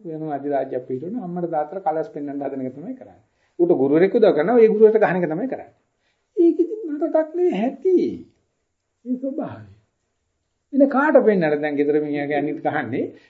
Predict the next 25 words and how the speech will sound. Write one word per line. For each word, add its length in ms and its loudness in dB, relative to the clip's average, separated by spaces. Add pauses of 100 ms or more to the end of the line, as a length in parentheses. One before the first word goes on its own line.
වෙන 180 0
ගෑනුන්ට 420 2
ගහන්න 320 2
බෑනේ 300 2
ගෑනිට 380 4
පෙන්නන්න 340 0
හදනවා 400 2 (360)
මම 180 -10
වීරයෙක් 520 2
මම 220 -4
දක්ෂ 360 0
කියලා 300 2
හරියට 320 -2
ගහනවා 600 0
වැඩ 300 -2
පෙන්නනවා. 480 -2 (440)
අනික 160 -2
දවසක් 340 -2
ඇක්සිඩන්ට් 460 -8
එකක් 180 -6
වෙලා 220 -4
වාහන 300 -6
යන 180 -8
මහත්තයා 400 -10
කියනවා 440 -2